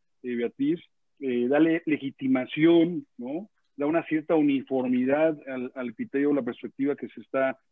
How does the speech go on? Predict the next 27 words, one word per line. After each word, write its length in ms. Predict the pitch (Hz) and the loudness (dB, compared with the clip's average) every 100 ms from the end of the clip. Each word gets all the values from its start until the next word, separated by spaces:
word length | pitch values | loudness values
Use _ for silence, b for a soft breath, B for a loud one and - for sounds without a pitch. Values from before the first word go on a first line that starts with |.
| - | -8
pretendiendo 840 | 120 117 123 127 127 131 131 123 _ _ | -8 -2 0 2 2 2 2 0 _ _
generar 440 | - 120 117 120 123 | -6 -2 0 0 2
desde, 540 | 123 117 113 110 110 107 _ _ _ 120 | 2 2 0 0 0 -2 _ _ _ -6
eh, 340 | 110 107 113 | -2 -2 0
la 120 | 117 127 | 0 0
Corte, 520 | 170 156 - 165 170 _ _ - | 2 2 4 2 2 _ _ 0
y 180 | 139 | 2
eso, 420 | 156 165 180 208 - _ - | 4 4 4 4 -2 _ -8
pues, 160 | 127 110 - _ - | -8 -8 -18 _ -4
por 100 | 131 | 0
lo 80 | 131 | 2
menos 220 | 170 175 | 2 2
a 60 | |
la 60 | 151 | 2
ciudadanía, 440 | 147 139 135 175 | 4 2 2 2
le 100 | 214 | 2
da 60 | 156 | 2
una 180 | 151 147 | 2 0
seguridad 260 | 135 143 | 2 0
jurídica 460 | 143 135 139 147 151 | 0 -2 -2 -2 -2
de 120 | 135 | -2
que 100 | - | -4
lo 80 | 117 | -10
que 80 | 107 | -10
se 120 | - | -16
está 140 | - | -8
planteando, 680 | 139 147 139 139 139 156 214 | -4 -2 0 0 -2 -4 -6